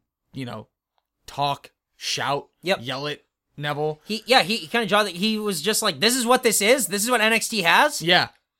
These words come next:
Speaker 1: And that's
Speaker 2: You were the champion for almost a year? I
Speaker 1: Mm-hmm.
Speaker 2: love that.
Speaker 1: Mm-hmm.
Speaker 2: I thought that was really cool.
Speaker 1: The, the, the stuff that he, man, the stuff that he s-, was just yelling was just on point, and that's what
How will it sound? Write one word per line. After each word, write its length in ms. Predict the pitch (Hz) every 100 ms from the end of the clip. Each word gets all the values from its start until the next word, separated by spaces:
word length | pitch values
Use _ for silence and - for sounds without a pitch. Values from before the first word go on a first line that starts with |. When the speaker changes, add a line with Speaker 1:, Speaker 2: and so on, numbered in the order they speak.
| _
Speaker 1:
And 160 | - 196
that's 160 | 208 220
Speaker 2:
You 120 | 330
were 100 | 349
the 100 | 269
champion 440 | - 247 262 302
for 140 | - 233
almost 280 | 254 240 180
a 40 |
year? 440 | 160 180 233 311 -
I 100 | 175
Speaker 1:
Mm-hmm. 120 | 160
Speaker 2:
love 220 | 170 156
that. 220 | 135 123 160
Speaker 1:
Mm-hmm. 340 | 165 175 202
Speaker 2:
I 40 | -
thought 140 | 180
that 120 | 165
was 140 | 135 110
really 240 | 139 120
cool. 200 | - 117
Speaker 1:
The, 200 | 185 185
the, 400 | 165 180 180 170 156
the 120 | 165
stuff 580 | - 220 254 247 - -
that 240 | 156 156 156
he, 600 | - 180 180 175 165 - _ _ _ _ _ _ _ _ _
man, 280 | 160 120 113
the 60 |
stuff 300 | 110 - 214
that 140 | 202 127
he 120 | 165
s-, 240 | - -
was 240 | 143 127 110
just 180 | 117 123
yelling 540 | 117 139 160 170 147
was 160 | 127 113
just 400 | 120 127 - - _ _ _ _
on 240 | 131 135 139
point, 380 | 196 240 185 - -
and 160 | 127
that's 280 | 120 127 -
what 360 | 123 139 143